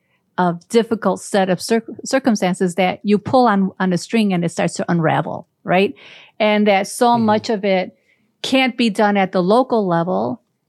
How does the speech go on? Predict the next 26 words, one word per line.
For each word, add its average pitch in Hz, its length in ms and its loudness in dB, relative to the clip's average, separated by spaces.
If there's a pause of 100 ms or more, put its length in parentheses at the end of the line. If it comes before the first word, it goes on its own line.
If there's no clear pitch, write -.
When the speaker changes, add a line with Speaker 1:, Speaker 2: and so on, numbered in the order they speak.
(380)
Speaker 1:
uh, 190 280 2
because 220 460 0
it's 208 140 0
a 190 60 0
state 208 500 0
issue 180 760 -2
that 202 160 0
requires 202 500 -2
sufficient 185 560 -6
funding, 185 720 0 (320)
and 196 200 0
that 190 140 -2
funding 214 280 -2
needs 208 160 -2
to 185 80 -6
come 190 180 -4
from 190 160 -6
the 190 60 -4
legislature. 196 960 -2 (440)
But 202 420 0
the 214 100 2
legislature 220 760 0
is 190 160 -2
so 202 220 0
polarized, 185 920 2 (840)
um, 175 420 -4